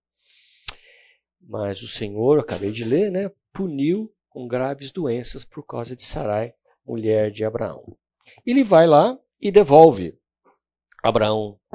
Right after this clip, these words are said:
é, Sarai pra Abraão. Vocês imaginam esse encontro?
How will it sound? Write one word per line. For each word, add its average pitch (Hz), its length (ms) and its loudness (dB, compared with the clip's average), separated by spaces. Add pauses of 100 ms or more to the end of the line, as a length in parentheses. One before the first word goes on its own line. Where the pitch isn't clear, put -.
(100)
é, 104 180 -6
Sarai 107 400 4
pra 113 140 -4
Abraão. 117 340 -2 (880)
Vocês 240 280 -2
imaginam 131 580 2
esse 107 220 -2
encontro? - 580 -2